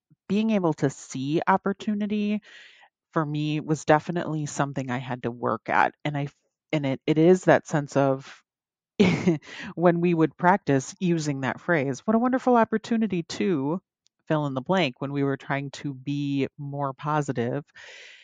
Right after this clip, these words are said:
I feel like just constantly saying that over and over, or I'll say consistently. It's not like every five minutes it was coming out of my mouth, but being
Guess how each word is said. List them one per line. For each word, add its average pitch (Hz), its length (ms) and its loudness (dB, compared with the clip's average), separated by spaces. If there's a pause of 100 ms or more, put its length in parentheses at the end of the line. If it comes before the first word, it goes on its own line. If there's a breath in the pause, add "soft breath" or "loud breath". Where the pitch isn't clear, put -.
(520 loud breath)
I 180 100 6
feel 240 580 6
like 170 560 4 (120)
just - 440 2 (100)
constantly 190 800 0
saying 156 500 -2
that 202 320 -2
over 175 360 2
and 180 140 0
over, 185 260 2 (160)
or 143 60 8
I'll 131 100 6
say 107 220 -2
consistently. - 760 -8
It's - 180 -10
not 123 140 0
like - 360 -8 (220)
every 127 180 0
five - 300 -4
minutes - 280 -8
it - 60 -10
was - 100 -20
coming 143 220 -4
out 135 100 -2
of 127 60 -6
my 135 60 -6
mouth, 160 300 -2
but - 160 0 (400 loud breath)
being 196 260 0